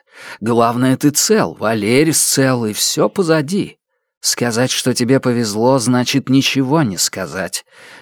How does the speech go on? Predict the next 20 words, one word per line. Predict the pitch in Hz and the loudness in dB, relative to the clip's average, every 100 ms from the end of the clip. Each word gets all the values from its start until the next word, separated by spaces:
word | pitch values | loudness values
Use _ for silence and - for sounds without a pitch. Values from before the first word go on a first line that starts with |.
| - | -2
Не | 143 | 0
понимаю | 202 208 190 127 104 | 4 4 6 4 2
только, | 156 165 156 | 2 2 0
почему | 147 139 - 156 190 190 | 0 0 0 2 2 2
она | 185 151 | 2 0
так | 165 156 | -4 -2
легко | 160 - - 160 | -4 -4 0 2
ушла. | 147 - - 156 101 - _ _ _ _ _ | 2 -2 -2 0 0 -4 _ _ _ _ _
Не | 123 135 131 | 0 2 4
знаю | 135 143 139 | 4 4 6
ни | 156 | 4
одной | 180 175 123 90 | 2 2 0 0
тени, | - 120 127 156 156 - - - | -2 0 4 2 0 -8 -20 -6
которая | 120 139 156 151 | -2 2 4 4
бы | 151 | 4
не | 156 | 4
заполучила | 139 147 160 170 - 208 180 104 | 2 0 0 0 -2 -2 0 -2
того, | - 98 98 139 | -2 -4 -2 -2
чего | - 131 139 | -2 0 0
хочет». | - 151 - - | 2 0 0 -12